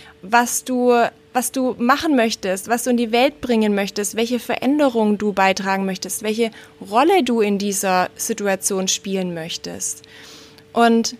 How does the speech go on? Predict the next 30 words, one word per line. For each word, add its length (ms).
deshalb 400
ist 140
es 100
so 140
wichtig, 560
dir 140
die 100
Frage 400
zu 100
stellen. 360
Und 100
ich 140
hatte 160
jetzt 240
auch 260
vor 220
zwei 240
Tagen 300
so 80
ein 120
wunderschönes 580
Coaching 460
darüber, 540
wo 600
ich 440
die 100
Frage 500
gestellt 580
habe, 260
warum 760